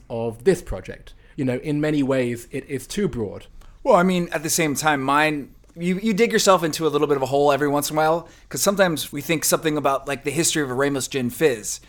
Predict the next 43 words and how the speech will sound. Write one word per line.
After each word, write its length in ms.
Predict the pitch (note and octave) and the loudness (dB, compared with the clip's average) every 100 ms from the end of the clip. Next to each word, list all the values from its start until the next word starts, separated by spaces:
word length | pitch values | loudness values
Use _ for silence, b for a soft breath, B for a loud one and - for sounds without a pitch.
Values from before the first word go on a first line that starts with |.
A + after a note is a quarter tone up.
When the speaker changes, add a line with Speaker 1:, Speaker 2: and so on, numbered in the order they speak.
| b b | b b
Speaker 2:
is 100 | - | -4
so 240 | - G3+ F3 | 2 4 4
crazy 380 | F3 F3 C#3+ C#3+ | 4 2 2 -2
cool 260 | - D3 | -2 -2
in 80 | C3 | -2
China, 400 | B2 G#3+ E3 D3 | 2 4 4 2
and 120 | C#3 C#3 | 0 -4
then 160 | C#3 | -2
realize 340 | C#3 D#3 C3 B2 | 2 4 2 0
nobody 200 | C3+ C3+ | -2 -2
knows 200 | B2+ A#2+ | -2 -2
what 80 | A#2 | -6
it 100 | A2+ | -6
is. 260 | G#2+ A2+ C3 | -6 -2 4
Speaker 1:
Nope. 220 | F#3+ - - | 4 2 -8
<laughs> 260 | - C4 D#3+ | -4 -4 2
Speaker 2:
Like, 240 | F#3 - | 2 2
that's 320 | G3 G#3 A3+ | 0 2 2
the 100 | F3+ | 0
beauty 260 | D3+ F#3+ G3 | 0 0 0
of 100 | A2+ | 0
it, 100 | G#2+ | -4
too. 160 | - D#3+ | -2 -2
Like, 220 | A#2+ A#2 | -2 0
we 100 | F#3 | 0
could 140 | A#3 | 0
go 100 | F#3+ | -2
back 280 | D#3 D#3 D3+ | 2 2 2
and 100 | C#3 | -2
look 180 | D3 D3 | -4 -4
in 60 | |
history 300 | B2+ D#3 - | -2 -2 -2
books 180 | B2 A#2 | -6 -6
from 80 | - | -8
a 60 | A#2+ | -6
hundred 200 | C#3 C#3 | -6 -4
years 220 | D3+ C3 | -4 -4
ago. 160 | A#2 | -6
There's 220 | G#2+ C3 - | -8 -8 0
cocktail 340 | D#3 D3+ C#3 | 2 2 -2
books 240 | A2+ A2 | -6 -10
written 160 | B2 A2+ | -10 -8
about 240 | A#2 A2+ | -8 -10